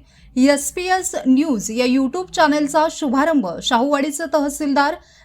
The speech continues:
रामलिंग जव्हार यांच्या प्रमुख उपस्थितीत संपन्न झाला. या शुभारंभावेळी शाहूवाडी आणि पन्हाळा तालुक्यातील सर्वच क्षेत्रातील मान्यवरांनी उपस्थिती दर्शवून एसपीएस न्यूजला पुढील वाटचालीस शुभेच्छा दिल्या.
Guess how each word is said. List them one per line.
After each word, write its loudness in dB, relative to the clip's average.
रामलिंग 2
जव्हार 2
यांच्या 0
प्रमुख 0
उपस्थितीत -2
संपन्न -2
झाला. -6
या 6
शुभारंभावेळी 0
शाहूवाडी 0
आणि 2
पन्हाळा 0
तालुक्यातील -2
सर्वच -2
क्षेत्रातील -4
मान्यवरांनी 0
उपस्थिती -4
दर्शवून -4
एसपीएस -2
न्यूजला 0
पुढील -2
वाटचालीस -2
शुभेच्छा -4
दिल्या. -6